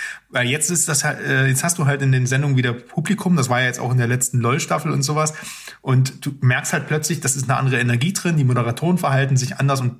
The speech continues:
du lachst auch selbst ganz anders. Also es ist so, als würdest du in, äh, weiß ich nicht, bei Drive,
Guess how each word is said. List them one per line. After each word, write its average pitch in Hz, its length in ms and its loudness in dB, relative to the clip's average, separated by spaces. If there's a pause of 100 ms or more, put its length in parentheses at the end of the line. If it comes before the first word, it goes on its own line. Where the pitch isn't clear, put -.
du 143 140 0
lachst 127 280 0
auch 123 120 -4
selbst 131 320 0
ganz 110 180 -2
anders. 110 480 -6 (680)
Also 120 220 0
es 113 100 2
ist 151 140 0
so, 180 100 -2
als 147 200 -2
würdest - 180 -2
du 151 120 0
in, 135 260 4
äh, 123 580 0
weiß 131 200 0
ich 123 60 0
nicht, 120 180 0
bei 113 100 0
Drive, 127 540 -2